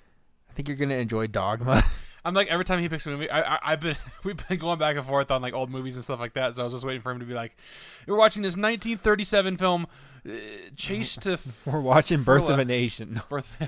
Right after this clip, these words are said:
Speaker 2: <laughs>
Speaker 1: Nineteen fifteen, three and a half hour long silent film. Let's go.
Speaker 2: You would do that to me too, but yeah, it
Speaker 1: I wouldn't wanna watch that
Speaker 2: It's like, "I got work." You're like, "I don't care." You, <laughs> but, um, and then, uh, but yeah, Dogma. I'm super excited about. I do wanna finish the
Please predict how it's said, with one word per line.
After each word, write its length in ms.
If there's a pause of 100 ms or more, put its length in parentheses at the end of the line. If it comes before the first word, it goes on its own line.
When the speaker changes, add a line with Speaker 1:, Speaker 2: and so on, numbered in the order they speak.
(120)
Speaker 2:
<laughs> 420
Speaker 1:
Nineteen 300
fifteen, 380
three 220
and 100
a 40
half 260
hour 220
long 180
silent 360
film. 200
Let's 140
go. 400 (560)
Speaker 2:
You 100
would 160
do 80
that 80
to 60
me 100
too, 200 (520)
but 120
yeah, 180
it 80
Speaker 1:
I 160
wouldn't 240
wanna 200
watch 280
that 140
Speaker 2:
It's 80
like, 160
"I 100
got 320
work." 500
You're 140
like, 180
"I 80
don't 160
care." 160 (300)
You, 160
<laughs> 260
but, 160
um, 400
and 180
then, 280
uh, 320 (1200)
but 80
yeah, 80
Dogma. 360
I'm 200
super 220
excited 260
about. 320
I 60
do 140
wanna 140
finish 360
the 200